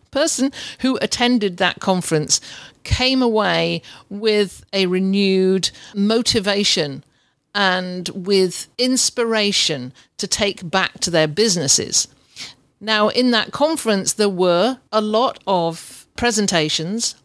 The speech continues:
on those practical things that I just mentioned, but there were also so much about,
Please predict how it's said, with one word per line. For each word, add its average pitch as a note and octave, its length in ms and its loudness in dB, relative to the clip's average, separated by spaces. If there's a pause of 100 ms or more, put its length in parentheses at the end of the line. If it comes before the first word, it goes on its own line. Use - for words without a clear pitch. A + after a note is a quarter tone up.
on A#3 200 2
those A3+ 220 2
practical - 440 -4
things D#3+ 380 -2
that - 100 -2
I F3 60 -2
just E3+ 280 -2
mentioned, D3 500 -2 (420)
but A3+ 140 -2
there A3+ 80 0
were A3+ 160 0
also E3 1000 0
so A#3 200 2
much - 720 -2
about, G3 840 0